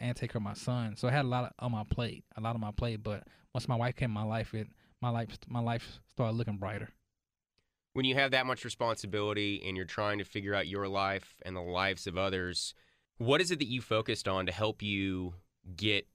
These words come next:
Speaker 2: all of that done, to accomplish your goals and
Speaker 1: Mm-hmm.
Speaker 2: to end up where you're at right now? Even though you said you're still on your journey,
Speaker 1: Right.
Speaker 2: I think for anybody listening, you can hear in your voice that you've accomplished a lot.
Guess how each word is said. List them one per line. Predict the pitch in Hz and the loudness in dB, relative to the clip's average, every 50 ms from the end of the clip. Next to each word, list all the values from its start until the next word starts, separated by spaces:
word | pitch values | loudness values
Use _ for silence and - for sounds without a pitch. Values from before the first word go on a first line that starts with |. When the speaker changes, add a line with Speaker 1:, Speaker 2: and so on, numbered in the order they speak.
| _ _ _ - | _ _ _ 0
Speaker 2:
all | 107 104 107 98 | 2 2 2 2
of | 85 | 0
that | 87 85 76 76 | 0 -2 0 0
done, | 78 87 80 67 65 76 - | -2 -2 -2 -4 -6 -10 -6
to | - - 113 | -2 -2 -2
accomplish | 101 - - - 131 135 135 - 139 123 - - | -2 0 2 4 4 4 4 2 0 -2 0 -2
your | 120 107 | -4 -2
goals | 95 104 101 101 101 101 101 - | 0 0 2 2 2 0 0 0
and | 101 117 | 0 0
Speaker 1:
Mm-hmm. | 117 110 107 | 2 2 2
Speaker 2:
to | 107 | 2
end | 107 110 104 | 0 2 2
up | 104 101 - - | 0 0 2 0
where | 101 98 | 0 2
you're | 95 95 92 95 | 2 2 2 2
at | 92 92 78 | 2 2 2
right | 92 92 85 | 0 0 0
now? | 90 98 95 95 | 0 0 2 2
Even | 104 117 135 135 | 4 4 4 2
though | 135 | 2
you | 131 127 | 2 0
said | 123 - 143 123 | 0 -2 -2 -2
you're | 113 | -2
still | 110 - - 127 123 | -4 -2 -2 0 0
on | 117 113 | 2 0
your | 107 98 90 | 0 -2 -2
journey, | 82 98 110 117 113 107 98 120 | 0 0 2 2 2 2 2 4
Speaker 1:
Right. | 120 113 110 110 | 4 2 2 0
Speaker 2:
I | - 101 | -4 -4
think | - 123 120 - | -4 -4 -2 0
for | 117 | 0
anybody | 117 123 131 120 120 123 113 104 | 0 2 2 2 2 2 2 2
listening, | 104 117 123 117 - 123 113 107 101 98 98 | 2 0 0 0 0 0 2 2 2 2 0
you | 95 101 104 | -2 -4 -4
can | - 110 | -2 -4
hear | 101 92 123 123 120 | -2 0 0 0 0
in | |
your | 117 110 | 0 -2
voice | 95 87 110 110 107 101 - | -2 0 0 0 0 -2 -4
that | 95 - | -10 -10
you've | 98 - | -10 -10
accomplished | 92 - - 117 107 101 - 101 - - - | -8 -2 0 0 0 0 -2 -6 -8 -6 -6
a | |
lot. | 90 90 90 87 - - | -4 0 0 0 0 -2